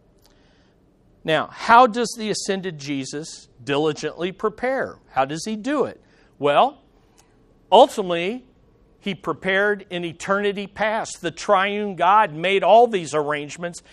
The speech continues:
in eternity past. The preparation began there in Bethlehem with the incarnation. Actually, before that, in Nazareth with the virgin conception. It entered into history.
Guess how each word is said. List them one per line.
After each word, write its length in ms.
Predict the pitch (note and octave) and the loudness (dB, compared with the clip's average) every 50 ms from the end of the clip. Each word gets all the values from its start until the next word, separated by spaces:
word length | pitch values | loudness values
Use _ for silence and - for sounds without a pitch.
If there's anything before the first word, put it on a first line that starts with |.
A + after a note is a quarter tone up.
| _ _ - | _ _ -4
in 160 | A3 F#3 F3 | -4 -2 -2
eternity 640 | E3+ D#3 - - G3 F3 E3+ E3 E3 D#3+ F3 F#3 F3+ | -4 -8 -8 -4 -4 -2 -2 -2 -4 -6 -8 -10 -10
past. 680 | - G3 G#3+ G#3+ A#3 B3 G#3 - - - - - _ _ _ _ _ _ _ _ _ _ | -6 -6 -4 -4 -4 -6 -10 -14 -18 -20 -20 -20 _ _ _ _ _ _ _ _ _ _
The 80 | - G3 | 0 0
preparation 840 | G3 - - A#3 B3 A#3+ - A3 F#3+ G3 A3+ C4 B3 - B3 A3 F#3 | 0 2 4 4 4 4 4 0 0 2 0 0 -2 -4 -6 -8 -8
began 680 | F#3 F#3 D#3+ D#3+ F#3 G#3 B3+ D4 D4 B3 G3+ G3+ F#3+ - _ _ - _ | -8 -10 -6 -4 -2 -2 -2 -2 -2 -4 -4 -6 -8 -10 _ _ -20 _
there 320 | - C3+ D#3 F#3+ G#3+ A3+ A#3 | -4 0 4 4 6 6 4
in 200 | A#3 A3+ F#3 D3+ | 4 2 0 4
Bethlehem 760 | F3+ A#3+ C4+ C#4+ - D4+ C4+ A#3 G3 F#3+ D#3 C3 B2+ C#3+ | 4 6 6 4 2 -2 -2 -2 -2 -2 -4 -6 -6 -4
with 180 | D#3 F#3 F#3 F#3 | -2 -4 -2 -2
the 200 | G#3+ G#3 G#3 G#3 | -2 -2 0 0
incarnation. 1040 | A3+ B3+ A#3+ - - A#3+ B3 B3+ C4 C4 B3 A#3 A#3+ C4+ D#4 - - - D#3+ A2 - - | 0 -2 -2 -4 -2 0 0 0 0 -2 -4 -6 -6 -8 -8 -10 -12 -12 -12 -14 -10 -4
Actually, 400 | E3+ A#3 D4 - - A3+ G3 G3 | -2 -2 -2 -2 -4 -6 -6 -4
before 520 | D#3 E3 E3+ - - A3+ C4 E4 F4+ C#4+ | -6 -8 -10 -8 -4 -4 -2 -2 -2 -2
that, 340 | F#3 D3 C#3+ D#3+ G3 A3 - _ _ _ _ - | -2 0 2 0 0 0 -4 _ _ _ _ -4
in 260 | F#3+ F#3 F#3+ F#3 E3+ | -4 -4 -2 -4 -4
Nazareth 720 | F3+ G3 A3 C4 D#4+ E4 - E3 D3 D3 D#3 F#3+ - - _ _ _ _ _ | -2 -2 0 0 -2 -4 -4 -6 -6 -6 -6 -8 -8 -12 _ _ _ _ _
with 360 | - E3+ G3 G#3+ G3+ G#3 - A#3+ | -6 0 2 2 2 0 -2 -8
the 360 | A3+ G#3+ G#3+ G#3 G3+ F#3 - _ E3+ | -8 -6 -6 -8 -10 -12 -16 _ -12
virgin 640 | D3+ C#3 F#3 A3+ C4 B3 G3 G3 G#3+ A3+ A#3+ A#3+ - _ - | -4 2 4 4 4 4 2 -2 -4 -4 -6 -8 -14 _ -10
conception. 880 | - B3 B3 G#3+ - - - C4+ C#4 D4+ - - - F#3+ C3+ G2+ - _ _ _ - | -8 -6 -6 -6 -4 -2 -2 0 0 -2 -4 -8 -10 -10 -10 -10 -14 _ _ _ 4
It 220 | F#3+ G3 G3 G3 - | 4 6 6 4 2
entered 400 | G#3 G#3+ A3 A#3+ C4 C4 A#3 A3 | 0 0 2 2 0 0 -2 -4
into 480 | - F#3+ G3 G3 G3 F3 - G#3+ A3 | -6 -6 -6 -6 -6 -4 0 0 0
history. 640 | G#3+ - C#4+ C#4 - - - - D3+ B2 F2 - | 0 -2 -4 -6 -6 -8 -10 -12 -14 -14 -14 -18